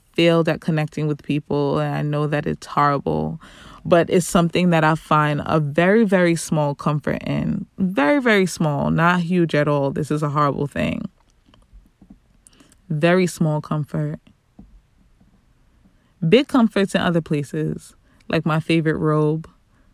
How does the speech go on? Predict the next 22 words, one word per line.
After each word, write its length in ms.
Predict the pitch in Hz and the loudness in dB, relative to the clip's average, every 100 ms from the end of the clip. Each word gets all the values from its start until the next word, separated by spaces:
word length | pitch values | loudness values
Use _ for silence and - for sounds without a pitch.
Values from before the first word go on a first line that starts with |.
| _ - | _ 2
<laughs> 1600 | 226 - - 226 - 254 - 302 - - - - - - - - | 4 4 2 2 4 2 2 -2 -6 -10 -14 -16 -16 -18 -20 -4
you 160 | 190 180 | 0 2
know, 260 | 160 151 | 4 2
my 180 | 165 156 | 2 0
face 380 | - 156 160 - | 0 0 0 0
wash. 420 | 160 156 160 160 | 0 2 0 -2
Those 260 | 165 175 208 | 2 2 2
are 80 | |
all 160 | - 185 | 2 2
my 160 | 165 151 | 2 0
small 460 | - 170 156 151 | -2 -2 0 -2
comforts. 1040 | - 147 143 - 139 - - - - - - _ _ _ _ - | -2 -4 -4 -4 -4 -4 -10 -20 -20 -20 -20 _ _ _ _ -10
Like, 280 | 147 135 - - - _ _ _ _ _ _ | -4 -4 -6 -14 -20 _ _ _ _ _ _
I 140 | 175 170 | 2 2
love 260 | 156 156 | 2 2
my 160 | 170 175 | 2 0
face 300 | 190 185 - | 0 -2 0
wash 240 | 185 185 | -2 -2
and 100 | 190 | -2
my 100 | 190 | -2
face 240 | 190 202 196 | -2 -2 0
moisturizers. 920 | 190 185 208 202 196 208 208 208 | 0 0 0 0 0 0 0 0